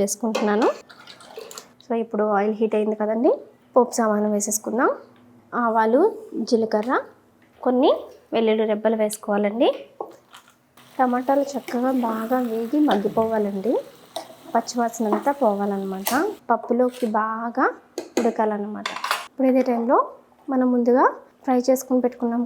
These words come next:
కదండి పోపు సామాను, అలాగే ఉల్లిపాయ, పచ్చిమిర్చి, టమాటా. ఇప్పుడు దీంట్లోకి, పప్పులోకి వేసేసుకోవాలి. పప్పుచారు అనేది రెడీ అయిపోయింది. చాలా చాలా సింపుల్ అండి, చాలా ఈజీగా పప్పుచారు అనేది తయారు చేసుకోవచ్చు. హలో అండి, అందరికీ నమస్కారం,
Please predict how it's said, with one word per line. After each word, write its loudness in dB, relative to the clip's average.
కదండి 0
పోపు 2
సామాను, -2
అలాగే 0
ఉల్లిపాయ, 0
పచ్చిమిర్చి, -2
టమాటా. 0
ఇప్పుడు -4
దీంట్లోకి, 2
పప్పులోకి 0
వేసేసుకోవాలి. -2
పప్పుచారు 2
అనేది -2
రెడీ 4
అయిపోయింది. -2
చాలా 6
చాలా 2
సింపుల్ -2
అండి, 0
చాలా 0
ఈజీగా -2
పప్పుచారు -4
అనేది -4
తయారు -2
చేసుకోవచ్చు. -4
హలో 2
అండి, 4
అందరికీ 2
నమస్కారం, 2